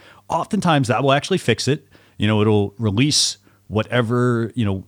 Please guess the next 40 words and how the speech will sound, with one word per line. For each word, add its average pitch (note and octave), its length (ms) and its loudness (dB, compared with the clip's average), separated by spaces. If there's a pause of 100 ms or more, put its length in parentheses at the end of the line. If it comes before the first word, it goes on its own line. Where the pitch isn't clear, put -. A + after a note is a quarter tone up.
(120)
system - 480 0
preference G#2+ 420 0
was G2 180 -4
being F#2+ 360 -2
used G#2 460 0
by G#2 240 0
a G2+ 80 -10
certain - 300 -4
application. F#2+ 720 -4 (300)
So A2+ 180 2
restart E3+ 460 2
your F#3+ 80 -6
computer. - 480 -4 (180)
But C3+ 140 -6
then D#3 120 4
in D#3 100 2
addition D#3+ 300 0
to E3 60 0
that, F#3+ 360 -2
it - 240 -10
goes C#3+ 240 0
to B2+ 80 -6
your C3 120 -2
point C#3 320 -2
of A2+ 300 -2 (100)
minimizing B2+ 520 0
how A#2+ 100 2
many G#2+ 400 0 (300)
tabs E3 360 -4
you C3+ 80 4
have A2+ 140 4
open G#2 280 0
in G2+ 80 -2
Google G#2 280 -2
Chrome, D3 340 0
for G#2 200 -2
example, F#2 580 -2 (320)
you G#2+ 140 0
know, G#2 160 2
and G#2+ 340 -2